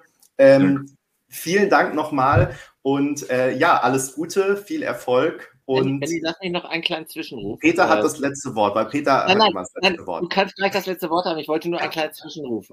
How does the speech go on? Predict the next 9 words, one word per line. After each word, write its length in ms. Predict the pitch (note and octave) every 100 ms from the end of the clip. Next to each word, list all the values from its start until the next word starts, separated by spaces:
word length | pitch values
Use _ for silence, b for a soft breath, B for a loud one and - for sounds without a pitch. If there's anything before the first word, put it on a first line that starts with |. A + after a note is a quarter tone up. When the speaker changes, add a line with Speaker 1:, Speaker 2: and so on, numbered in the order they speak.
| -
Speaker 3:
äh, 80 | A#2+
haben. 400 | A#2 A2+ G#2+ B2 B B B
Also 160 | C3
es 100 | C#3+
war 100 | D3+
jetzt 200 | E3+ F#3+
auch 100 | E3+
ein 60 | E3+
Experiment 880 | - - - B2 A#2+ A2 C#3 G#3